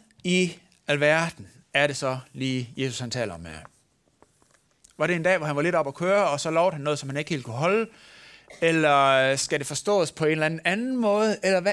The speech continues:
er det lige? Når han taler om glæde, mener han så egentlig noget andet, end det vi forstår ved glæde? Eller, øh, øh, springer kæden af? Eller hvad? Skal vi lukke øjnene, og så flyve op i en lysrød sky, og så kan vi måske holde til at høre det, og så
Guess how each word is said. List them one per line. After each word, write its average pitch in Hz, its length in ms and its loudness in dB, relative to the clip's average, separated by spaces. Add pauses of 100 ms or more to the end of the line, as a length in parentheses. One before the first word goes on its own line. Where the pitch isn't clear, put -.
er 240 120 2
det 226 100 -2
lige? 180 420 -2
Når 175 80 -2
han 185 160 -2
taler 190 260 0
om 151 140 -4
glæde, 208 360 2
mener 190 200 -2
han 156 100 -2
så 175 80 -2
egentlig 170 160 -2
noget 139 200 0
andet, 180 280 -2
end 143 120 -6
det 143 140 -2
vi 185 100 -2
forstår 180 400 -2
ved 147 120 -2
glæde? 170 460 0 (560)
Eller, 156 600 2
øh, 143 80 0 (1080)
øh, 170 140 -16
springer 196 300 -2
kæden 247 380 6
af? 202 320 2 (140)
Eller 117 180 -6
hvad? 120 180 -2 (640)
Skal - 180 -2
vi 185 80 4
lukke 214 260 4
øjnene, 208 380 2
og 165 100 0
så 190 100 -6
flyve 196 220 0
op 196 120 2
i - 20 -4
en 185 60 -6
lysrød 185 300 -8
sky, 208 280 -4
og 147 60 -2
så 180 100 -6
kan 170 100 -6
vi 160 40 0
måske 165 320 -4
holde 170 180 -2
til 165 120 -4
at 139 60 -2
høre 165 220 2
det, 147 120 -2
og 123 80 -4
så 156 160 -4